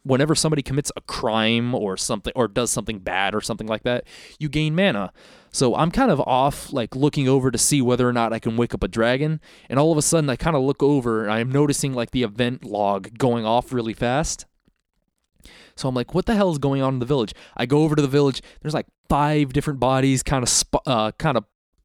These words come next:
piled around town square. I see a guy is beating up another woman. There's, there's the serial killer elf that is now just dragging off another woman <laughs> into her fucking house, <laughs> slaughtering her, singing.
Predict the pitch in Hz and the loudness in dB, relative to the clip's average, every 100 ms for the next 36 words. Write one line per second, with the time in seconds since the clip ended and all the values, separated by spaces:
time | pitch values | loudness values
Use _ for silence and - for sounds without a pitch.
0 | _ - 139 139 131 117 123 123 123 123 | _ -2 2 4 2 2 2 2 2 0
1 | 123 - 113 117 117 - 127 127 123 120 | -4 -4 -2 0 0 0 2 2 2 0
2 | 117 123 131 131 127 110 - 135 131 123 | 0 0 0 0 0 -2 -2 -2 -2 0
3 | 127 135 120 120 120 117 120 120 - - | 0 0 0 0 0 0 -2 -4 -10 -20
4 | - - - 147 156 - - 139 120 123 | -20 -20 -2 2 2 0 -6 -12 -6 2
5 | 139 135 131 - 147 147 139 - 143 139 | 2 2 2 2 4 2 2 2 4 4
6 | 151 139 143 - 139 - - - _ _ | 4 2 2 0 -4 -4 -14 -20 _ _
7 | 165 175 131 143 139 135 131 123 151 143 | -8 -4 -2 0 2 2 2 0 2 2
8 | 139 143 147 - 139 131 139 143 131 139 | 2 0 0 0 -4 0 2 2 2 2
9 | 139 135 151 - - - - - - - | 0 0 -2 -4 -16 -20 -20 -20 -20 -20
10 | - - - - 160 151 165 151 - 147 | -20 -16 -8 0 2 4 4 4 2 0
11 | - 165 143 143 151 214 - - - - | 2 0 2 2 2 0 0 -2 -2 0
12 | - - 147 156 160 156 160 165 151 - | 0 2 2 4 2 2 2 0 0 0
13 | 170 147 151 | 0 2 0